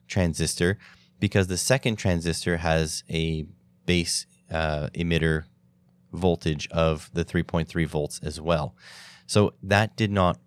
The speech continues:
work. So then I thought I would try mosfets. I have these, uh, really nice, uh, surface mount, um, N-channel mosfets.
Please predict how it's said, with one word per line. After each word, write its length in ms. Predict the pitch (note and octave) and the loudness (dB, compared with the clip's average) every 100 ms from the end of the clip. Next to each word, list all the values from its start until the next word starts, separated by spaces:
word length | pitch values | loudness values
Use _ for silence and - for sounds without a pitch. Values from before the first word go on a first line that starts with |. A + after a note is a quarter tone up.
| _ | _
work. 420 | E2+ F#2 - - _ _ _ _ _ _ _ _ _ - | -2 0 0 -4 _ _ _ _ _ _ _ _ _ -4
So 160 | G#2 | 0
then 140 | F#2+ G#2+ | 2 4
I 100 | G2 | 4
thought 240 | F#2+ F2+ | 4 2
I 100 | F2 | 2
would 180 | E2+ D#2+ | 0 0
try 480 | - E2+ D#2+ D#2+ D#2+ - - | 0 2 4 2 -2 -10 -4
mosfets. 640 | G2 E3 - - - - | 2 2 0 -4 -4 -4
I 100 | F2 | -2
have 320 | F2+ F2 E2+ E2+ | 2 2 0 0
these, 400 | F2 E2+ E2 - | 0 0 0 0
uh, 320 | E2 E2 - | 2 2 0
really 340 | - A2 D#3+ | 0 2 2
nice, 480 | D3+ A2+ A2 - - - - - _ - | 4 4 2 0 -6 -10 -20 -20 _ -4
uh, 240 | F2 E2 | 0 2
surface 460 | D#2+ - A#2+ B2 - | 2 2 2 0 2
mount, 280 | G2+ G2+ - _ _ _ _ _ _ - | 4 4 2 _ _ _ _ _ _ -14
um, 400 | E2+ D#2+ D2+ D2 - | -8 -6 -6 -8 2
N-channel 680 | G2 G2+ - F#2+ F#2 F2+ - | 4 4 4 4 4 0 0
mosfets. 720 | F2 E2 E2 - - - | 2 2 2 -4 -6 -8